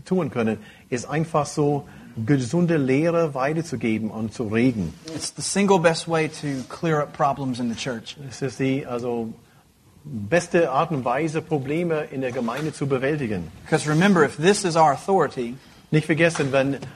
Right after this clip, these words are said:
Speaker 1: das Buch hier unsere Autorität ist
Speaker 2: and we speak all that is in it,
Speaker 1: und wir reden davon, was, was inhaltlich drin steckt,
Speaker 2: and the church submits itself to it,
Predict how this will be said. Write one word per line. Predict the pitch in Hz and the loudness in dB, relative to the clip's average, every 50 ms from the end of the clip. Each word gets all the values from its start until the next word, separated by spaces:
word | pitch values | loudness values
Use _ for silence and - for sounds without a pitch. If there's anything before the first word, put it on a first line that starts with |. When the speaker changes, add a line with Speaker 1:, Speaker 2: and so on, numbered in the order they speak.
| - - - | -16 -8 -4
Speaker 1:
das | - - - - | -2 -2 -2 -2
Buch | - 202 214 202 | 0 0 0 0
hier | - - 170 165 165 160 | 0 2 2 2 2 2
unsere | 156 165 156 135 151 151 139 | -2 -2 0 0 0 0 0
Autorität | 123 107 135 143 139 135 131 110 135 143 175 196 | 0 0 0 0 2 2 2 0 0 0 0 0
ist | - 143 165 175 - - - - | 0 -2 -2 -4 -6 -12 -14 -6
Speaker 2:
and | - 143 143 | -4 -2 0
we | 143 135 | 0 -2
speak | - - - 208 208 - - | -2 0 2 2 2 4 6
all | 170 170 170 170 | 8 8 8 8
that | 165 160 147 | 6 4 2
is | 143 135 131 - | 2 -2 -4 -4
in | - 190 185 160 | -2 0 0 0
it, | 123 135 - - - - - - - - | 0 -2 -6 -12 -16 -20 -20 -16 -8 -4
Speaker 1:
und | 127 135 139 127 | -2 0 0 2
wir | 147 151 139 120 | 2 0 0 0
reden | 123 131 151 190 202 196 185 160 | 2 2 2 2 2 2 2 0
davon, | 156 147 - - 147 156 170 160 147 | 0 0 0 -2 -2 0 0 0 0
was, | 151 147 143 - - 120 | 0 -2 -2 -6 -8 -2
was | 135 139 139 - - | -2 -2 -2 -4 -10
inhaltlich | - - 139 156 190 160 165 170 165 151 156 - | -10 -4 -2 -2 -2 0 -2 -2 -2 -4 -6 -6
drin | - 160 160 180 190 - | -4 -2 -2 -2 -2 -4
steckt, | - - 131 147 165 - - - | -2 -2 -2 -2 -2 -4 -12 -8
Speaker 2:
and | - 143 139 | -6 -4 -4
the | 131 | -4
church | - - - 202 196 185 156 | -2 0 2 2 2 2 0
submits | - - - - 151 156 180 175 - - | -8 -6 -6 -4 -2 -2 -2 -2 -4 -10
itself | 196 156 - - - 156 139 - - | -14 -12 -8 0 0 0 0 0 -4
to | - - 247 196 | -2 2 2 2
it, | 147 139 143 | 2 2 -2